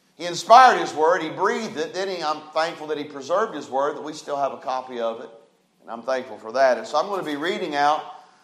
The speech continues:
of the Word of God this morning, and we're gonna go to the Old Testament here in Genesis chapter thirty, and I wanna pick out one word.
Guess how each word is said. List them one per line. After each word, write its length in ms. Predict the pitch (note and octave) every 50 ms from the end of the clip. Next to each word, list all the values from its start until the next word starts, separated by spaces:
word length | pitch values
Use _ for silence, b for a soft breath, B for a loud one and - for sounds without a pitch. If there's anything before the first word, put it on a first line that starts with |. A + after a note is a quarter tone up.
| B B
of 140 | - B2+ C3
the 80 | B2+ C3
Word 240 | B2+ D3+ E3 E3 D#3
of 100 | C#3 B2
God 240 | D3 D3+ D#3+ D#3+
this 220 | D3 D3+ - - -
morning, 380 | D3 C#3+ C#3+ D3 D3+ D#3+ D#3
and 100 | D3+ C#3
we're 80 | C3+ D3
gonna 160 | D3+ F3+ F#3
go 120 | F#3 F#3 F3
to 60 | D#3+
the 60 | D#3
Old 220 | D#3+ E3 E3+ E3+
Testament 420 | E3+ F3 F3 F3 F3 - D3 C#3+ C#3+
here 120 | C#3+ C#3
in 40 | C3+
Genesis 400 | A#2+ C#3+ D#3+ D#3+ D3+ C3 C3+ B2
chapter 320 | - D#3+ D3 C#3 C3 B2
thirty, 300 | B2+ B2+ E3 E3+ F3 E3+
and 100 | D#3+ D3+
I 100 | D3+ E3
wanna 220 | G3 A3 G3+ F3+ -
pick 180 | F#3+ G3+ G3+
out 240 | F3 E3 D#3+ D#3 D#3
one 220 | E3 F3 F#3 F#3 F3+
word. 460 | F#3 G3 G3 F#3 D#3+ B2 - -